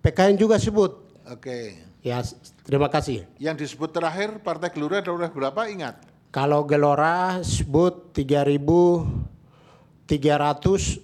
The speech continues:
Speaker 1: dua puluh tujuh.
Speaker 2: Tapi ribut masih ya?
Speaker 1: Ah, maka ribut.
Speaker 2: Oke, Hanura dapat berapa?
Speaker 1: Kalau sebutan Hanura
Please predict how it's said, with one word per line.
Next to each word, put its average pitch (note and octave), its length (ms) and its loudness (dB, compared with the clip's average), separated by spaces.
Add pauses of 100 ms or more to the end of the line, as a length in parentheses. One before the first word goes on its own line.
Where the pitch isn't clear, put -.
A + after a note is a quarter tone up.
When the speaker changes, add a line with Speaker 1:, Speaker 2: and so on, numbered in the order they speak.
Speaker 1:
dua D3 280 2
puluh D3 240 2
tujuh. B2 680 -2
Speaker 2:
Tapi E3 280 -2
ribut D#3 400 -2
masih B2+ 380 -10
ya? A2 120 -10 (340)
Speaker 1:
Ah, B2+ 200 0
maka C#3+ 320 0
ribut. D3+ 360 2 (280)
Speaker 2:
Oke, G#2+ 440 -18
Hanura C3+ 440 -4
dapat C#3+ 240 -8
berapa? A#2+ 480 -8 (640)
Speaker 1:
Kalau D#3 300 2
sebutan E3 480 0
Hanura E3 560 2